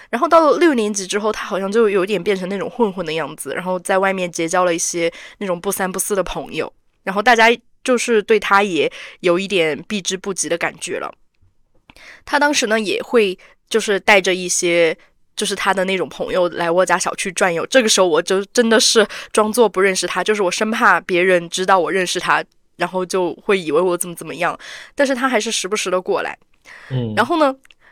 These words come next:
Speaker 1: 嗯，在六年级的时候有一次，有一次上山野，野炊，安老师也在，还记得吗？
Speaker 2: 你继续讲，我想一想。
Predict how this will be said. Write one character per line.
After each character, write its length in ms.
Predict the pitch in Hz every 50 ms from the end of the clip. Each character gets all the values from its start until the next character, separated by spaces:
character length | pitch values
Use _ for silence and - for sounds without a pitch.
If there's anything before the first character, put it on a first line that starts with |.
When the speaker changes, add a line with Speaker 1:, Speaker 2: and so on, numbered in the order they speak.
| _ _ _ -
Speaker 1:
嗯， 560 | - 139 135 185 202 190 190 190 190 196 208 -
在 460 | - 359 320 285 254 233 214 208 214
六 140 | 240 330 320
年 180 | 254 240 233 233
级 120 | 208 190
的 120 | 185 208
时 140 | 214 - 220
候 140 | 196 220 208
有 140 | 185 143 143
一 80 | 180 - _
次， 180 | - - - 151
有 140 | 185 180 165
一 80 | 180 190
次 440 | - - - 240 240 220 208 202 220
上 240 | - 254 233 208
山 260 | 208 - 240 226 220 226
野， 220 | 208 165 - - _ _ _ _
野 240 | - 185 180 160 107
炊， 520 | - - - - 190 185 180 190 185 185 196 _ _ _ _ _ _ _ _ _ -
安 140 | 214 226
老 120 | 220 202 170
师 180 | - 208 196
也 180 | 185 - 175 -
在， 300 | - - - 180 156 139 - - _ _ _ _ _ _ _
还 160 | - - 185
记 120 | 175 190 202
得 100 | 175 160
吗？ 200 | 156 143 110 98 _ _ _ _ _ _ _ _ _ _ _ _ _ _ -
Speaker 2:
你 160 | - 120 113
继 160 | 117 - 139
续 180 | 131 - 147 131
讲， 440 | - - 120 110 110 110 110 - -
我 100 | 147 131
想 220 | 127 - - 135 - 135
一 100 | 139 139
想。 460 | 135 - - - - 135 - -